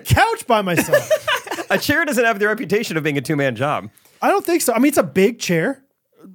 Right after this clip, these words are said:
Speaker 1: We had to check dimensions on it. But I mean, it's, it's a chair. It's not like,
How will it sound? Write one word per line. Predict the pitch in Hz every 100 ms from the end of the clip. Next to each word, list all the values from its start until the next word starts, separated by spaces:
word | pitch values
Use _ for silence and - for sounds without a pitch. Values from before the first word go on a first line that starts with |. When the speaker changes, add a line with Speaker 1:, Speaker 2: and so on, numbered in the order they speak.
| 190
Speaker 1:
We | 233 185
had |
to | 156
check | 190 175
dimensions | 170 180 208 160
on | 151
it. | 170 - - - - -
But | 247
I |
mean, | 254 220
it's, | -
it's | 233 214
a | 196
chair. | 220 294 370 123 _ _ _ _
It's | 202 202
not | 277 247 -
like, | 220